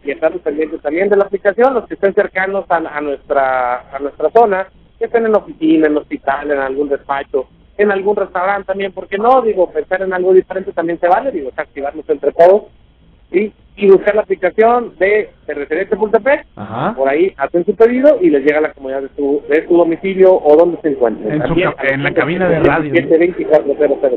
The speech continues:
Speaker 1: siete, pueden hacer contacto con nosotros y estar al pendiente de horarios, este, eventos, por ejemplo, el diecinueve tenemos por ahí a este Miguel Ángel Leal, que también es actor de doblaje.
Speaker 2: Ajá.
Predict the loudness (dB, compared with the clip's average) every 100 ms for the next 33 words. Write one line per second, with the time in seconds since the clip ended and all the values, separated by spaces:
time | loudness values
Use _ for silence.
0 | -2 0 2 2 -2 -14 -20 _ 4 6
1 | 6 2 0 0 0 -2 -6 -6 -4 -2
2 | 0 2 2 0 0 -2 -2 -2 -4 -4
3 | 2 4 6 4 -2 -4 -4 -8 -18 _
4 | _ _ -2 -2 -2 0 2 4 4 2
5 | 4 4 4 4 2 2 -2 -2 -4 -2
6 | 2 2 0 -2 -4 -4 -2 -2 -2 0
7 | 0 0 -4 -6 -10 -20 -20 -10 -4 -4
8 | -2 0 0 0 -2 -2 -2 -4 -4 -2
9 | -2 -2 -4 -8 -14 -12 -8 -8 -6 -8
10 | -4 -2 2 4 4 2 -2 -6 -4 -6
11 | -4 -6